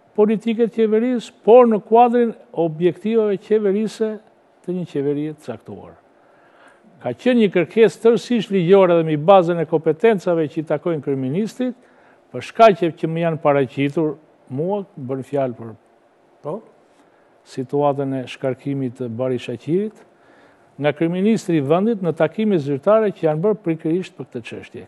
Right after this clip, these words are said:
Speaker 1: Kishte një kohë mjaft të gjatë që zoti Shaqiri ishte në detyrë dhe unë besoj se askush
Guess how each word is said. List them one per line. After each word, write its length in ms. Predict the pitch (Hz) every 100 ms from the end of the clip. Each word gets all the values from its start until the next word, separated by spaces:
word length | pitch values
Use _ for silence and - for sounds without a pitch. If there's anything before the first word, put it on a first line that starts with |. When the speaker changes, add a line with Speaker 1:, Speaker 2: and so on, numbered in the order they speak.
| -
Speaker 1:
Kishte 320 | 196 - 160
një 120 | 147
kohë 200 | - 139
mjaft 360 | 139 170 175 -
të 80 | 120
gjatë 340 | 131 214 220 - _ _
që 80 | 123
zoti 320 | 117 170 147
Shaqiri 520 | - 143 165 160 143
ishte 240 | 147 - 135
në 120 | 139
detyrë 480 | 127 131 180 220 202
dhe 120 | 143
unë 160 | 151 139
besoj 300 | 135 - 190
se 120 | -
askush 480 | 147 131 - 226 214